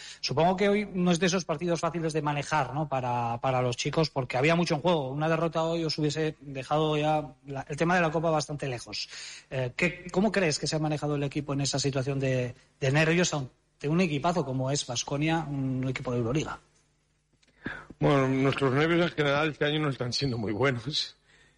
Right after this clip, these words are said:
Speaker 2: Eh, pero creo que hemos tenido, por un lado, mm, la paciencia y la tranquilidad. Sobre todo, no tengo la sensación, eh, tú y vosotros no conocéis tanto a Michael y a Rubén.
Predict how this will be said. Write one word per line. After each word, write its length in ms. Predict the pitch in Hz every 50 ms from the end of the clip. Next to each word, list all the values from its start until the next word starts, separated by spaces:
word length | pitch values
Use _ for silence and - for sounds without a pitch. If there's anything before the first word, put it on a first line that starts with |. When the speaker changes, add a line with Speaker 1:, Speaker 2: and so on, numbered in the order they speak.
| _ -
Speaker 2:
Eh, 400 | 139 135 135 131 127 127 123 101 -
pero 200 | 147 135 131 120
creo 220 | - 135 160 180
que 60 | 185
hemos 200 | 185 175 160 -
tenido, 360 | - 147 139 139 135 127 123 -
por 160 | - 123 135
un 100 | 135 135
lado, 520 | 135 135 135 135 135 127 120 113 - - -
mm, 380 | 135 123 120 120 117 113 113 117
la 140 | 123 117
paciencia 600 | - 120 113 - - - 131 131 147 151 - - 160
y 40 | 143
la 80 | 131
tranquilidad. 680 | - 131 131 - - 120 123 120 123 135 156 170 180 175 -
Sobre 320 | - - 135 123 113 110
todo, 560 | - 131 131 127 135 135 127 120 110 104 - _ _ _ _ _ _ _ _ -
no 300 | 120 120 120 123 127 123
tengo 180 | 139 147 147 147
la 80 | 135
sensación, 760 | 117 127 139 117 127 113 - - 139 139 135 135 127 117 107 _ _ _ _ _ _ _ _
eh, 440 | - 127 131 127 120 120 120 - - -
tú 220 | - 156 156 156
y 60 | 147
vosotros 580 | 135 135 123 - - 151 117 143 139 135 113 107
no 120 | 131 139
conocéis 380 | 123 147 139 120 139 143 131 -
tanto 240 | 139 139 120 - 135
a 40 | 131
Michael 360 | 127 131 139 - - 139 131
y 20 |
a 40 | 131
Rubén. 500 | 120 123 127 131 135 151 160 170 190 -